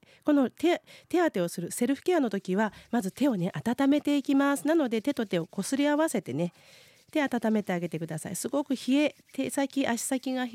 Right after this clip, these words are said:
えてるって方ね、手を温めるの、これだけでも結構温まってきますんで。そしてそれぞれの指をちょっと開きながら交差させて、それでこすり合わせていくと指の間も、はい、温かくなってきます。いい気がね、流れ始めてくるので、この手でね、ケアしてあげると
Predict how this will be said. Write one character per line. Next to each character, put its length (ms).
え 80
て 120
る 60
っ 40
て 140
方 220
ね、 280
手 140
を 60
温 340
め 100
る 60
の、 140
こ 120
れ 80
だ 120
け 100
で 80
も 120
結 160
構 80
温 280
ま 100
っ 40
て 100
き 100
ま 120
す 120
ん 40
で。 120
そ 120
し 20
て 120
そ 120
れ 80
ぞ 140
れ 80
の 100
指 320
を 140
ち 100
ょ 20
っ 20
と 120
開 420
き 200
な 180
が 180
ら 280
交 180
差 140
さ 140
せ 140
て、 200
そ 160
れ 80
で 100
こ 140
す 100
り 80
合 80
わ 120
せ 100
て 100
い 60
く 80
と 100
指 240
の 160
間 300
も、 200
は 120
い、 80
温 340
か 180
く 100
な 120
っ 20
て 160
き 100
ま 320
す。 260
い 240
い 40
気 160
が 120
ね、 200
流 280
れ 80
始 260
め 160
て 100
く 140
る 80
の 160
で、 140
こ 120
の 120
手 160
で 100
ね、 160
ケ 220
ア 80
し 80
て 100
あ 80
げ 140
る 100
と 380